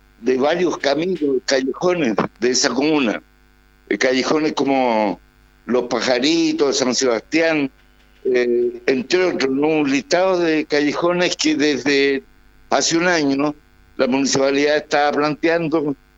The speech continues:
Eh, en un primer, eh, ejercicio se habían solicitado alrededor de ochocientos treinta millones de pesos,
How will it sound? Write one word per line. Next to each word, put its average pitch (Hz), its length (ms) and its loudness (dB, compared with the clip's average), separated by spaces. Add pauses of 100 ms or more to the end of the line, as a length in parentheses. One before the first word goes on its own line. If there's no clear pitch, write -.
(200)
Eh, 127 280 2
en 131 140 0
un 151 120 0
primer, 147 380 0
eh, 135 600 0 (180)
ejercicio 143 880 0 (300)
se 139 160 0
habían 147 280 0
solicitado 139 960 0
alrededor 127 440 2
de 135 100 2
ochocientos 131 720 -2
treinta 156 400 0
millones 139 420 2
de 135 100 2
pesos, 123 460 0